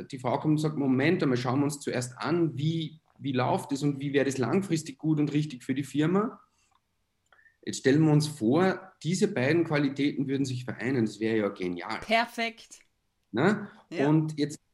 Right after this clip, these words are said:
Speaker 1: haben aber die Männer dann zu lernen, zu sagen, "Moment einmal, jetzt muss, ich muss ja dann auch anerkennen",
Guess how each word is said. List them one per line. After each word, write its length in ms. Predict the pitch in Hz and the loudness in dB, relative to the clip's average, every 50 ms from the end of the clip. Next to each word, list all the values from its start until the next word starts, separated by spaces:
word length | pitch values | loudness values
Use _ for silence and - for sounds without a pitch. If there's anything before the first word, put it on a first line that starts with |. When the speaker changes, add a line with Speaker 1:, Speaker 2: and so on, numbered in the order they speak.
| - 131 | -8 -2
Speaker 1:
haben 160 | 143 147 151 | 0 2 4
aber 160 | 151 151 156 156 | 6 6 4 4
die 100 | 156 151 | 4 4
Männer 300 | 143 123 131 151 165 160 | 4 6 6 6 4 4
dann 200 | 160 156 160 156 | 4 2 2 0
zu 140 | - 160 | 0 2
lernen, 440 | 139 113 107 113 135 156 170 170 165 | 2 4 4 4 4 4 4 2 2
zu 100 | 160 - | 0 -4
sagen, 280 | 151 - 156 147 147 147 | -4 -2 0 2 4 4
"Moment 420 | 143 135 139 151 170 185 - - | 4 4 4 4 4 4 2 2
einmal, 180 | 135 123 123 117 | 2 4 4 2
jetzt 160 | 117 - - | 2 0 0
muss, 420 | 143 147 151 151 - - - - - - - - - | 2 2 2 2 0 -4 -10 -12 -14 -14 -16 -18 -14
ich 160 | - 147 127 | -12 -6 0
muss 200 | 143 156 156 151 151 | 2 2 2 2 0
ja 60 | 147 | 0
dann 180 | 143 135 123 120 | -2 -2 -4 -6
auch 120 | 120 120 - | -8 -10 -6
anerkennen", 840 | - 117 127 156 160 151 - - 151 151 160 165 170 170 165 160 | -2 0 2 2 2 0 -2 0 0 2 4 4 2 2 0 -2